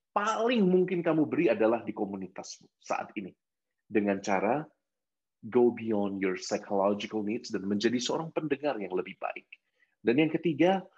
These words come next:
buah pengendalian diri adalah perspektif untuk hidup kekal.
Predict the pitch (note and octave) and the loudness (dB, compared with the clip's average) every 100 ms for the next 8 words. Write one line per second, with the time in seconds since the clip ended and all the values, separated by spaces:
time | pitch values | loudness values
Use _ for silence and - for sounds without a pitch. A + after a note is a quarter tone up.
0 | _ - A2 C3 D#3+ A#2 - - C3+ A#2+ | _ -18 0 4 4 4 -6 -6 -4 -2
1 | A2+ G#2+ A2 G#2 G2 G2+ B2+ G#2+ F#2+ F2+ | 2 4 4 2 0 -4 -4 -2 -2 -4
2 | - G2 - G#2 - A#2+ - - - - | -6 -14 -8 -8 -6 -8 -8 -12 -12 -6
3 | G#2+ - - - D2+ | -6 -6 -12 -10 -10